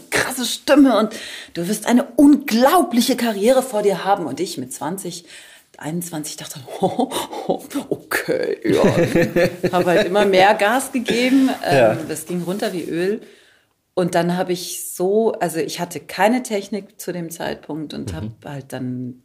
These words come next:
Speaker 1: kompletten Stimmverlust gehabt.
Speaker 2: Mhm.
Speaker 1: Nach, keine Ahnung, einem Vierteljahr oder so, war
Speaker 2: Ja.
Speaker 1: ich dann schon fertig mit der Stimme.
Speaker 2: War die Stimme durch. Okay.
Speaker 1: Und dann hab ich tatsächlich ein Dreivierteljahr gebraucht, bis die Stimme wieder da war.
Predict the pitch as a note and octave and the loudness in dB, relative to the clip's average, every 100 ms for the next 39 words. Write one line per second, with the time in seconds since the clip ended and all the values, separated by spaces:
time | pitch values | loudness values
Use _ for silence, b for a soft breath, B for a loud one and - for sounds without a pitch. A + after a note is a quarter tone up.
0 | - C#3 C3 C3+ - D3 C#3+ C3 - - | -14 -12 -8 -10 -8 -8 -8 -10 -12 -14
1 | - B2+ A#2+ _ B B B F2 F2+ G2 | -14 -16 -16 _ B B B -14 -16 -18
2 | _ - B2 - - _ - A2 - B2 | _ -14 -14 -14 -20 _ -20 -16 -12 -10
3 | C#3+ C#3+ - C#3+ C3+ - C#3+ F3 F3 G3+ | -10 -12 -10 -8 -6 -6 -4 -2 0 0
4 | F3 G#3+ B B B C3+ D3 A2 F3+ E3+ | 0 -6 B B B 2 2 2 0 0
5 | D3 - E3 A3+ A3+ A#3 A#3 G3+ G3 G#3 | -4 0 2 2 2 0 2 2 2 0
6 | - B3 B3+ D4+ G#2+ G2 G2 - A2 C3+ | -4 0 4 4 2 -2 -4 -2 -2 2
7 | B2 G2+ - - A2+ G#2+ A2+ - F3 E3+ | 2 2 -2 -8 -10 -6 -2 2 2 0
8 | D#3+ E3 E3 E3+ E3+ A3 - D#3+ G3+ D4 | -4 -8 -6 -6 -4 -4 -4 -8 -4 0
9 | D#4+ D4 B3+ A#3 F#3+ F#3 F3+ F3+ C#3 D3+ | 0 0 -4 -4 -6 -6 -8 -8 -6 -6
10 | F3+ - F3+ F3+ - E3+ E3+ E3 D#3 G3 | -8 -14 -14 -14 -12 -10 -10 -10 -6 -6
11 | D#3 C3+ | -6 -12